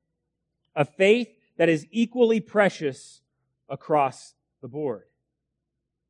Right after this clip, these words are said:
And so as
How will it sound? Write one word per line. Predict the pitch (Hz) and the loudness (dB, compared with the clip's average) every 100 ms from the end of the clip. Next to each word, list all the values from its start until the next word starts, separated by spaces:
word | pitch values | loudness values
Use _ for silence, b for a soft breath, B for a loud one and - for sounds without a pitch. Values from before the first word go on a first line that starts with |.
| _ _ _ _ _ _ _ _ _ _ _ _ _ _ _ _ _ _ _ _ _ _ _ 1077 _ _ _ _ _ _ _ | _ _ _ _ _ _ _ _ _ _ _ _ _ _ _ _ _ _ _ _ _ _ _ _ _ _ _ _ _ _ _
And | 139 139 | -20 -8
so | 180 180 | 2 4
as | 165 135 - | 4 0 -10